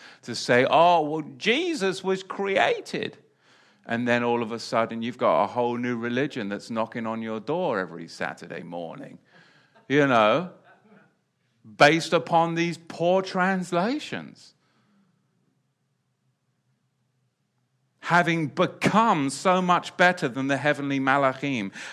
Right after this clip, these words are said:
as he has inherited a more excellent name than them. For to which of the heavenly Malachim said he at any time, "You are my son, this day I have brought you forth"?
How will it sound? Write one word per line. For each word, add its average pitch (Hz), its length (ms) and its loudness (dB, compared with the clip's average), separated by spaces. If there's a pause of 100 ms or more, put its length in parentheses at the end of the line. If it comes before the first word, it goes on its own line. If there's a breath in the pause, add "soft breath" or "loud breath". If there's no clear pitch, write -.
as 151 220 2
he 185 220 2
has 151 240 2
inherited 151 760 0
a 135 100 4
more 143 400 2
excellent 196 680 0
name 185 380 0
than 156 200 -4
them. 185 360 2 (960 soft breath)
For 214 260 4
to 214 120 4
which 254 320 4
of 247 100 4
the 233 120 4
heavenly 226 400 4
Malachim 214 680 2
said 180 260 -2
he 196 160 2
at 190 160 2
any 196 300 0
time, 180 560 -2 (300 loud breath)
"You 226 280 2
are 226 240 2
my 208 300 2
son, 208 600 0
this 214 260 -2
day 180 500 4
I 196 180 4
have 139 260 -2
brought 196 340 0
you 185 200 -4
forth"? - 800 -8